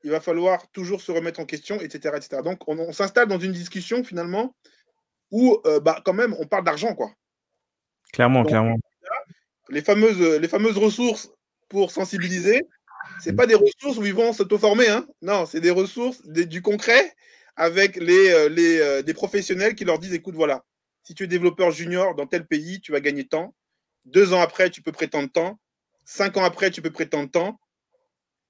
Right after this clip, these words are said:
Speaker 1: Et au bout de dix ans, tu peux évoluer ta carrière en étant tel poste, et cetera. » Parce que c'est ça qui est important.
Speaker 2: Yes.
Speaker 1: Et c'est pour ça que dans Dimi Coder, on communique souvent sur une pyramide. La pyramide Dimi Coder, c'est pas une pyramide pour dire qu'il y a le boss là-haut et puis en bas, il y a les autres. Non, c'est une pyramide
Speaker 2: <laughs>
Speaker 1: pour commencer par un métier,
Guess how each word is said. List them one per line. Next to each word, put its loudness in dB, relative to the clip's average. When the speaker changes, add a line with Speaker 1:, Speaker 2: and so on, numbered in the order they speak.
Speaker 1:
Et 6
au 6
bout -6
de -14
dix -6
ans, 0
tu -14
peux 0
évoluer 0
ta 2
carrière 2
en -2
étant -2
tel -6
poste, -2
et -8
cetera. » -12
Parce -16
que -12
c'est -10
ça 0
qui -8
est -4
important. -10
Speaker 2:
Yes. 0
Speaker 1:
Et -10
c'est -12
pour -14
ça -6
que -8
dans -4
Dimi -8
Coder, 2
on 2
communique -6
souvent -8
sur -8
une -8
pyramide. -2
La -10
pyramide 2
Dimi -4
Coder, 6
c'est -6
pas 2
une -2
pyramide 0
pour -4
dire -2
qu'il 0
y 4
a 4
le 0
boss 2
là-haut 8
et 2
puis -4
en 0
bas, 4
il 4
y 4
a 2
les -6
autres. -4
Non, -6
c'est -18
une -14
pyramide 2
Speaker 2:
<laughs> 0
Speaker 1:
pour 0
commencer -6
par -2
un -4
métier, -8